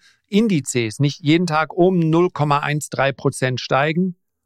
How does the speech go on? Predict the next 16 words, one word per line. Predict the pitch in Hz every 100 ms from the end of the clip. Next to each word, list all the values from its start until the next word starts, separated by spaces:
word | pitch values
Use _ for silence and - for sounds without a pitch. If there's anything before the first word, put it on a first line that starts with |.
| _ _ _
oder | 190 165 160 151 -
was | 135 156 -
auch | 156 135
immer | 196 180 170
nöt-, | 160 160 -
notwendig | 131 151 151 160 151 143 160
ist, | 160 143
um | 208 143
in | 139
Richtung | 135 - 135 123
neun | 127 131
oder | 123 -
zehn | 139 127
Prozent | 131 - 135 135
zu | 156
kommen, | - 151 175